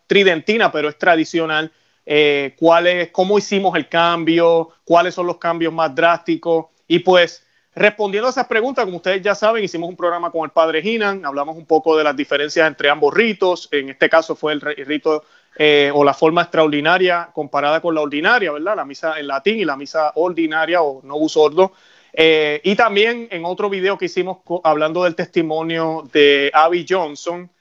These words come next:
eh, de la película Un Plan, ella pues ha comenzado a ir a la misa tridentina también y nosotros pues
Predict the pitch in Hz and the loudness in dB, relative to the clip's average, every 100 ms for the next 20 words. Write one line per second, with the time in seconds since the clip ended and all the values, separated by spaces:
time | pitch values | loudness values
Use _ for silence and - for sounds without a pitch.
0 | _ _ _ 139 139 135 147 - 139 143 | _ _ _ -6 -4 2 2 2 -2 2
1 | 170 156 147 185 185 160 151 151 165 156 | 2 2 2 0 2 -2 -4 0 2 2
2 | 165 139 _ - 151 170 156 139 165 165 | -2 -4 _ -2 0 0 -4 2 2 2
3 | 151 143 160 160 143 143 - 160 156 147 | 0 0 0 0 0 -4 -4 -2 -2 -6
4 | 139 165 160 156 185 233 175 139 - 147 | -2 0 2 2 2 0 0 -2 -6 -4
5 | 165 175 156 139 | -2 2 2 0